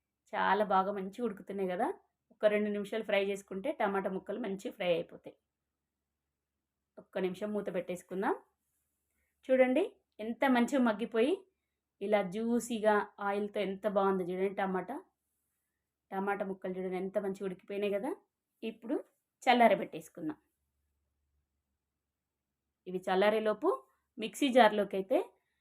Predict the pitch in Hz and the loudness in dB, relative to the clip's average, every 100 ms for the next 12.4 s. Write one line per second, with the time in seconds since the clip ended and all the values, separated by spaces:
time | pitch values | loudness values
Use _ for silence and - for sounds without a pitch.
0 | _ _ _ _ _ _ _ _ - 220 | _ _ _ _ _ _ _ _ -6 -2
1 | 233 240 - - 226 262 - _ _ _ | 0 0 -2 -8 -8 -8 -12 _ _ _
2 | 226 220 214 208 202 202 - 196 208 208 | 2 2 2 2 0 -2 2 4 6 4
3 | 196 202 196 208 214 214 - 220 220 220 | 4 2 0 0 -2 -4 -8 -6 -4 -2
4 | 311 403 202 208 220 269 247 - 214 196 | -2 -2 -2 -2 0 0 -2 -4 0 2
5 | 185 - 294 269 - 156 143 _ _ _ | 2 2 0 -2 -6 -10 -12 _ _ _
6 | _ _ _ _ _ _ _ - 208 202 | _ _ _ _ _ _ _ -10 -10 -6
7 | 247 208 202 185 180 180 180 - 196 269 | -6 0 2 2 -4 -6 -8 -6 -2 0
8 | 480 - _ _ _ _ _ _ _ _ | -2 -8 _ _ _ _ _ _ _ _
9 | _ _ _ _ _ _ _ _ _ _ | _ _ _ _ _ _ _ _ _ _
10 | _ _ _ _ _ _ _ _ _ _ | _ _ _ _ _ _ _ _ _ _
11 | _ _ _ 165 160 156 - 196 190 190 | _ _ _ -8 -8 -8 -2 -2 -2 -6
12 | - - 214 | -10 -6 -4